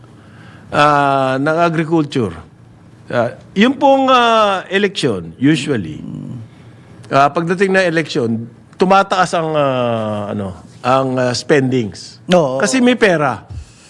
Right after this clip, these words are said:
Speaker 1: So, may pera na,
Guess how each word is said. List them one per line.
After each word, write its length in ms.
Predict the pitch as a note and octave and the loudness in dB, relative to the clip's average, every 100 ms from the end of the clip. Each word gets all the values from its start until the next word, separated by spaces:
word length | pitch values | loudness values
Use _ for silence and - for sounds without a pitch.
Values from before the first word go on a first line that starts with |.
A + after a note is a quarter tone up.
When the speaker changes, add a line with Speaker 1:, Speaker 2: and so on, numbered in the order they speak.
| - - - - - | -20 -20 -20 -20 -2
Speaker 1:
So, 160 | D#3+ D#3 | 2 4
may 160 | G3 | 4
pera 840 | G3+ A#3 A3+ A#3+ A#3 F#3 F3+ F3 E3+ | 2 4 6 6 6 6 6 4 0
na, 560 | D#3 D#3+ D#3+ D#3 D#3+ | -4 2 4 2 0